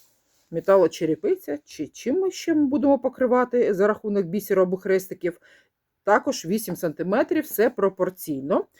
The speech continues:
І, знову ж таки, ми можемо вставити ось сюди ліхтарик. І дивіться, ось так, якщо виключити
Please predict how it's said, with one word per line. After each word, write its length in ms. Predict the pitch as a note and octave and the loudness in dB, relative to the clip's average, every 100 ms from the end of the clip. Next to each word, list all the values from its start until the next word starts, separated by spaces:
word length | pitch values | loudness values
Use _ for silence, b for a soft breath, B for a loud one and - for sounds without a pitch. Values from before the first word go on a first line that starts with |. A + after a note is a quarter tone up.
| b b - | b b -2
І, 220 | C4+ A4 - | 4 4 2
знову 340 | D3+ F#3 B3+ | -6 -2 -2
ж 100 | - | -4
таки, 340 | D4+ - C#4 - | -12 -6 -8 -6
ми 200 | E3 A3 | -4 -2
можемо 560 | F#3 G3 G3 F#3 F#3 - | 0 0 0 0 0 -2
вставити 720 | - D#3+ D#3 D3 C#3 - - _ | -12 -2 -2 -2 -8 -12 -14 _
ось 180 | E3 E3 | -8 -8
сюди 460 | - E3 D3 C3+ - - | -8 -12 -6 -6 -8 -12
ліхтарик. 920 | D#3+ A3+ - - D3+ C#3 G#3 - _ _ _ _ _ - | -2 -2 -2 -4 -2 0 0 -2 _ _ _ _ _ -12
І 100 | D#3 | -2
дивіться, 540 | D#3+ D3+ C#3+ - C3+ - _ _ _ _ _ _ _ _ _ _ _ _ _ | 2 2 0 -8 -14 -16 _ _ _ _ _ _ _ _ _ _ _ _ _
ось 280 | - D#3+ - | -4 -4 -4
так, 460 | - G#3+ G#4+ _ _ | -4 0 0 _ _
якщо 400 | D#3+ E3 - E3 | -8 -8 -6 -8
виключити 840 | D#3 F#3+ F#3+ D3+ - - - D3+ | 0 -2 -2 -12 -12 -20 -10 -10